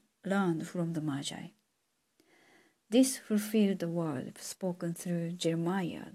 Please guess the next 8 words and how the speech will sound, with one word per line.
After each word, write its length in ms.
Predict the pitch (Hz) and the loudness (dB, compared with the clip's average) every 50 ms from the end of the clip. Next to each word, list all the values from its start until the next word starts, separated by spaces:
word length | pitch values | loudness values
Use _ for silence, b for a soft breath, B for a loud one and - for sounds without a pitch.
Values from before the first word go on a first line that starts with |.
| - _ | -12 _
the 80 | 147 | -12
prophet. 600 | - - 175 165 165 - - - - - _ - - _ _ _ _ _ _ _ _ _ _ _ _ _ _ _ _ _ _ _ _ _ _ _ _ _ _ | -10 -8 -8 -8 -8 -8 -10 -10 -10 -14 _ -20 -20 _ _ _ _ _ _ _ _ _ _ _ _ _ _ _ _ _ _ _ _ _ _ _ _ _ _
A 100 | 175 175 | -2 -2
voice 440 | 180 180 196 214 247 269 262 - - | 2 4 6 6 6 6 4 2 -2
was 360 | 196 190 190 185 180 180 - - - | -2 0 0 0 0 -2 -8 -8 -6
heard 240 | 180 175 175 175 - | -4 -2 -2 -4 -4
in 260 | - 170 180 180 165 | -4 -2 -2 0 0
Ramah, 460 | 160 151 147 - 113 - - 185 | -2 -2 -4 -4 -6 -8 -10 -12